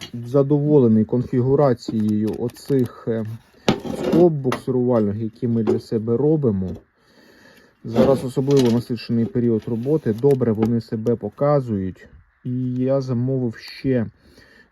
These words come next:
дев'ять, е, шість, пардон, три пари, шість отаких вух. Е, ми з урахуванням цих всіх нюансів, які зараз маємо,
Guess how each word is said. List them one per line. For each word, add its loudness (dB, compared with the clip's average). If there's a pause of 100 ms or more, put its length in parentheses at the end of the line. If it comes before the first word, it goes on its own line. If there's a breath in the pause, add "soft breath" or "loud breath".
дев'ять, 2
е, -2
шість, -4
пардон, -2 (240)
три 4
пари, 2 (120)
шість -6
отаких -6
вух. 0 (1200 loud breath)
Е, -6
ми 0 (220)
з -4
урахуванням 2
цих -4
всіх -6
нюансів, -2
які -4
зараз -4
маємо, -2